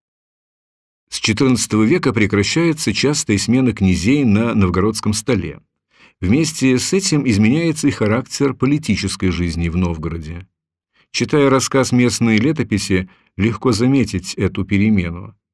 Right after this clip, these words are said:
Со смерти Ярослава Первого до татарского нашествия новгородская летопись по счету Соловьева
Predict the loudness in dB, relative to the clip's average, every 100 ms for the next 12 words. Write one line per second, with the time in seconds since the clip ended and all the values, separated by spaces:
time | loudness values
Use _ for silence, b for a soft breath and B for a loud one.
0 | _ _ _ -2 0 2 0 2 2 2
1 | 2 2 2 2 0 0 0 2 0 -2
2 | 0 2 2 2 -2 0 -2 -2 -2 0
3 | 0 0 0 0 -4 -4 -4 -6 _ _
4 | _ 0 2 2 0 -2 2 4 4 2
5 | -2 -6 -6 -8 -10 -12 -4 -2 0 0
6 | 0 0 2 0 -2 0 2 2 2 0
7 | -6